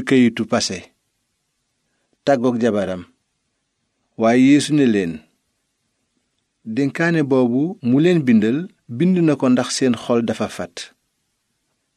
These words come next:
Waaye ca njàlbéen ga Yàlla sàkk na leen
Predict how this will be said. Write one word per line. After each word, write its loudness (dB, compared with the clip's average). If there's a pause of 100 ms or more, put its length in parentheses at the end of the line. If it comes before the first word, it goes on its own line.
(680)
Waaye 2
ca -2
njàlbéen 2
ga 0
Yàlla 2
sàkk -4
na 2 (140)
leen 0